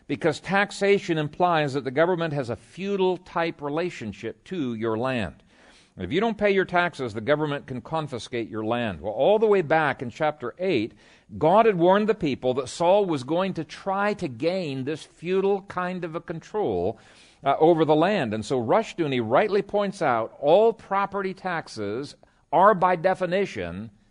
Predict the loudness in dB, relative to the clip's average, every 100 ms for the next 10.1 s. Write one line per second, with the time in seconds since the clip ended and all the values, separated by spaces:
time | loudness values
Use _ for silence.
0 | _ _ -2 -2 -4 -16 _ _ _ _
1 | _ _ _ _ -4 0 2 0 2 0
2 | 0 -12 _ _ _ _ _ -2 0 4
3 | 8 8 8 4 -4 -4 0 0 0 0
4 | 0 -2 -2 -2 0 0 0 0 -2 -4
5 | -2 0 2 0 -2 -6 -4 -2 -2 -2
6 | -4 -4 -4 -4 -4 -4 -4 -8 -10 -8
7 | -10 -8 -10 -10 -12 -10 -8 -4 -4 -4
8 | -6 -4 0 2 2 0 -2 -4 -4 -4
9 | -6 -6 -4 -4 -4 -2 -2 -4 -8 -8